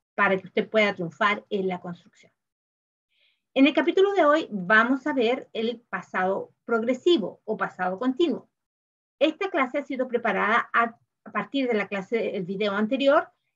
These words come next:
que hicimos, ah, con el tiempo pasado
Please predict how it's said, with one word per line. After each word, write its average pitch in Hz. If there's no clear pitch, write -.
que 247
hicimos, 262
ah, 226
con 226
el 220
tiempo 262
pasado 294